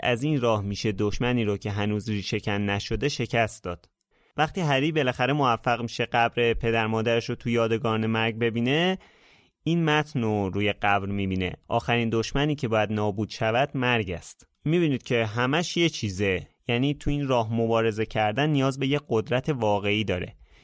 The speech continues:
اینکه تو جنگا با وجود شکست خوردنای پیاپی ناامید نشیم و بجنگیم.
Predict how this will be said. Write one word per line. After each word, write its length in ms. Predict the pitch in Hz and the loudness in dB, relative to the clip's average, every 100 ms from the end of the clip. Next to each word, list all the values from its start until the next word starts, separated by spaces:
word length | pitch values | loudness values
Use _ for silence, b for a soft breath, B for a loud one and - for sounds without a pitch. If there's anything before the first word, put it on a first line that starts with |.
| b - | b -4
اینکه 280 | 139 131 | -2 0
تو 140 | 143 160 | -2 -4
جنگا 760 | 135 123 113 113 107 127 147 | 0 0 2 2 2 2 2
با 180 | 151 131 | 2 0
وجود 340 | 117 113 147 151 | 0 -2 0 -2
شکست 560 | - 113 - 110 - | -2 -2 0 0 -2
خوردنای 640 | - 113 110 107 110 139 143 | -2 0 2 0 0 2 0
پیاپی 880 | - - 110 110 110 127 139 175 | -2 -2 0 2 0 0 0 2
ناامید 520 | 160 123 113 113 143 151 | 0 0 0 0 0 0
نشیم 320 | 151 147 156 | 0 -2 -2
و 80 | 143 | 0
بجنگیم. 640 | 131 - 90 87 - | 0 0 -4 -6 -10